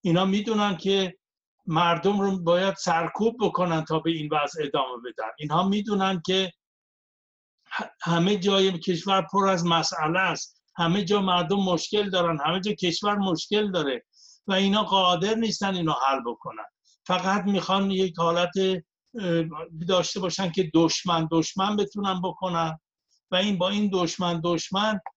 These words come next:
بیان تمام آزادی‌ها رو از بین ببرن، بیشتر از بین ببرن و مردم رو بیشتر سرکوب بکنن.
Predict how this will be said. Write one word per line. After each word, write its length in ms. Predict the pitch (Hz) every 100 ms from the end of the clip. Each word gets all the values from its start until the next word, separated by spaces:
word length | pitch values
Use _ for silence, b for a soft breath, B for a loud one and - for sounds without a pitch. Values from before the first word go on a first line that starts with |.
| _ _
بیان 500 | 196 208 208 180 170
تمام 440 | - 170 170 202 202 196 196 - _ -
آزادی‌ها 600 | 165 160 165 170 165 165
رو 80 | 190
از 200 | 190 160
بین 240 | 180 180
ببرن، 440 | 180 185 185 185 170
بیشتر 440 | 165 160 - 190
از 220 | 190 160
بین 180 | 175 180
ببرن 460 | 170 170 175 180 165
و 100 | 156
مردم 400 | 151 151 170 165
رو 120 | 170
بیشتر 340 | 147 - 165
سرکوب 500 | - 139 120 - 120 -
بکنن. 320 | 123 _ 175